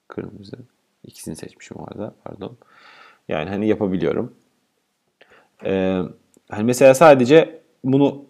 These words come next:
export etmek istiyorum dersem, hani bu bir veya şöyle diyelim, şu ikonu export etmek istiyorum diyelim.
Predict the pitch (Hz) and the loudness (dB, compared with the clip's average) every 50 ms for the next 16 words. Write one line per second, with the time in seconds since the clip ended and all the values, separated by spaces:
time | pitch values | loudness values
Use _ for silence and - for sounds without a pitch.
0 | _ _ - 95 - - - 101 95 87 - 87 - - 90 87 - - - 98 | _ _ -6 -6 -6 -4 -4 -4 -4 -4 -4 -8 -10 -10 -10 -10 -8 -4 -4 -2
1 | 92 90 98 98 113 120 123 117 - 98 101 - 156 - - - - 95 101 92 | -2 -2 0 4 4 4 4 4 2 0 -2 -2 -4 -10 -12 -8 -6 -6 -6 -4
2 | - 107 - - - 101 98 98 98 - 117 104 95 90 82 - - 87 92 90 | -4 -6 -6 -2 0 2 2 2 2 0 -2 -2 0 -2 -4 -6 -8 -10 -10 -10
3 | - - _ _ _ _ _ - - - 117 104 - - 113 110 104 87 87 - | -12 -14 _ _ _ _ _ -12 -8 -8 -8 -4 -2 -2 -2 -2 -2 -4 -6 -8
4 | - - - - - - - - - - - - - - - - - - - - | -10 -12 -10 -10 -12 -12 -12 -14 -18 -18 -14 -12 -12 -12 -10 -10 -12 -12 -14 -16